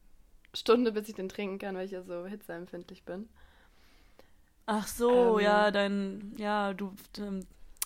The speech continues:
Speaker 2: kannst keine sehr heißen Getränke trinken, wollte ich sagen.
Speaker 1: Nee, kann ich nicht. Kann ich
Speaker 2: Aber
Speaker 1: schlecht, meine Zunge ist sehr empfindlich.
Speaker 2: aber ich bin da auch krass irgendwie.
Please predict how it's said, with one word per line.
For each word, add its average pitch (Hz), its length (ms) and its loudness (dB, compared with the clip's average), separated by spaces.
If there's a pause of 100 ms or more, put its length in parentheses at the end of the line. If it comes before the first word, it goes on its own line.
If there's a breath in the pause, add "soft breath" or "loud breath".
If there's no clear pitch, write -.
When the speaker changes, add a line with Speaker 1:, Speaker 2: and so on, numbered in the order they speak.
(400 soft breath)
Speaker 2:
kannst 233 300 0
keine 233 260 2
sehr 220 200 4
heißen 247 260 8
Getränke 214 400 2
trinken, 185 340 -4
wollte 180 200 2
ich 175 100 -12
sagen. 180 480 -2 (560 soft breath)
Speaker 1:
Nee, 208 320 -4
kann 202 240 -8
ich 196 160 -12
nicht. 190 400 -12
Kann 254 100 -2
ich 240 140 -2
Speaker 2:
Aber 220 220 8
Speaker 1:
schlecht, 220 160 4
meine 196 180 -8
Zunge 202 240 -8
ist - 180 -14 (380)
sehr 196 120 -4
empfindlich. 202 200 -4
Speaker 2:
aber 220 140 6
ich 202 100 -2
bin 254 160 2
da 240 120 4
auch 208 200 0
krass 214 320 -2
irgendwie. 190 640 -2